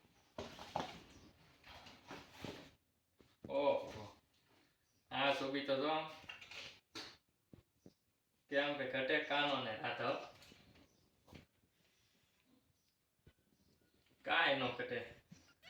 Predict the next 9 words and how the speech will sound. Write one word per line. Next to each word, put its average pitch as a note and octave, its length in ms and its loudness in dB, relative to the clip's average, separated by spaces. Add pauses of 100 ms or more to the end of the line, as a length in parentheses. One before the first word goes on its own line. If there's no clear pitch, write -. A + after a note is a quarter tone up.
(440)
આમ D#3+ 260 6
રૂમમાં D#3+ 340 8
લગાડી F3+ 340 12
હોય F#3 160 12
ને E3 100 6
એટલે D3 180 4
લાગ્યા D3+ 420 12
જ - 160 4
કરે. A#2 280 2